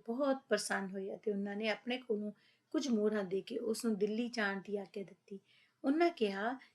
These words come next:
"ਇਸ ਰਕਮ ਨਾਲ ਦਿੱਲੀ ਜਾ ਕੇ ਸ਼ਾਹੂਕਾਰਾ ਕਰੋ ਤੇ ਵਾਹਿਗੁਰੂ ਬਰਕਤ ਪਾਵੇਗਾ।" ਭਾਈ ਗੰਗੂ ਨੇ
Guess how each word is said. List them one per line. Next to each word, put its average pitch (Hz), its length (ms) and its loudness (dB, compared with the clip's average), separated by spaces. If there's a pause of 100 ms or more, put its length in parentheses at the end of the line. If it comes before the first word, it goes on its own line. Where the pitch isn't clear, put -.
"ਇਸ 311 320 4
ਰਕਮ 226 440 2 (360)
ਨਾਲ 208 320 0
ਦਿੱਲੀ 226 360 4
ਜਾ 196 240 2
ਕੇ 269 240 -2 (240)
ਸ਼ਾਹੂਕਾਰਾ 247 680 4
ਕਰੋ 214 240 4
ਤੇ 247 160 2
ਵਾਹਿਗੁਰੂ 208 440 2
ਬਰਕਤ 202 380 2
ਪਾਵੇਗਾ।" 202 540 -10 (640)
ਭਾਈ 202 220 6
ਗੰਗੂ 202 380 0
ਨੇ 220 180 -2